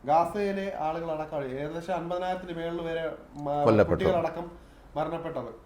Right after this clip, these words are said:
Speaker 1: അപ്പൊ അതിനകത്ത് തന്നെ നേരിട്ടും അല്ലാതെയും ഹമാ-, ഇപ്പം ഇസ്രായേലിന്റെ പങ്ക് നമുക്ക് അറിയാവുന്ന കാര്യമാണ്. അത് തിരിച്ചടിച്ചതിന്റെ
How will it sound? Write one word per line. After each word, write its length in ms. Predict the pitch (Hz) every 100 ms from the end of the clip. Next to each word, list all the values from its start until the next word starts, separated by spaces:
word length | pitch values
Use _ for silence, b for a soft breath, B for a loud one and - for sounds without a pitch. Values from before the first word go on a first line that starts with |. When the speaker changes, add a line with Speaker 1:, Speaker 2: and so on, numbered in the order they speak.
| b b -
Speaker 1:
അപ്പൊ 140 | 160
അതിനകത്ത് 380 | 160 185 196 208
തന്നെ 100 | 220
നേരിട്ടും 460 | 185 185 196 233 220
അല്ലാതെയും 480 | 202 208 202 233 233
ഹമാ-, 340 | 196 208 202
ഇപ്പം 320 | 170 180 180
ഇസ്രായേലിന്റെ 460 | 165 190 196 196 196
പങ്ക് 220 | 190 190
നമുക്ക് 220 | 190 190
അറിയാവുന്ന 480 | 202 196 214 214 214
കാര്യമാണ്. 440 | 196 185 170 156 170
അത് 180 | 190 214
തിരിച്ചടിച്ചതിന്റെ 680 | 233 214 262 208 240 233 240